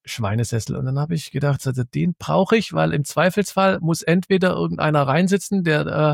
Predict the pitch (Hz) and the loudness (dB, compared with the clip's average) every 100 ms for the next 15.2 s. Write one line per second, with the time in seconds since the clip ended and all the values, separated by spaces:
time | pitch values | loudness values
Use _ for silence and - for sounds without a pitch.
0 | - - - 160 151 143 143 147 175 214 | 0 -8 0 2 2 2 2 2 2 2
1 | 185 208 214 185 175 160 170 156 147 220 | 4 2 4 4 6 6 4 6 4 4
2 | 240 - 175 185 190 208 - 165 - 160 | 2 2 6 6 6 2 4 2 4 6
3 | 175 196 180 170 170 170 170 - 175 170 | 8 8 6 4 6 6 4 4 6 6
4 | 160 - 165 151 147 180 190 170 139 151 | 4 4 4 4 4 2 4 2 2 0
5 | - 175 226 - _ _ - _ - _ | 0 0 0 -2 _ _ -20 _ -20 _
6 | - 170 170 175 175 175 185 185 185 185 | -2 4 6 6 6 4 4 4 6 4
7 | 185 - 175 - 220 185 - 214 220 214 | 0 -2 0 0 0 -4 -4 -2 0 0
8 | 196 196 - 190 190 208 185 180 202 - | -2 -6 -4 -2 2 2 2 2 2 0
9 | 185 - 196 - 208 208 196 170 170 170 | -2 -2 -4 2 0 0 -2 0 2 0
10 | - 165 165 165 160 - _ _ - - | -2 0 2 2 0 -4 _ _ -12 2
11 | 170 180 180 180 180 180 180 175 156 143 | 4 4 4 4 2 4 4 4 2 0
12 | 160 151 - 151 143 139 135 - 147 139 | 0 -4 -2 -2 -2 -2 -6 -4 -4 -2
13 | 135 143 151 143 139 147 151 143 151 165 | -2 -2 -2 -4 -4 0 0 0 -2 -4
14 | 151 143 135 151 160 143 143 147 139 143 | -2 -2 -2 -2 -4 -4 -2 0 0 0
15 | 156 | -2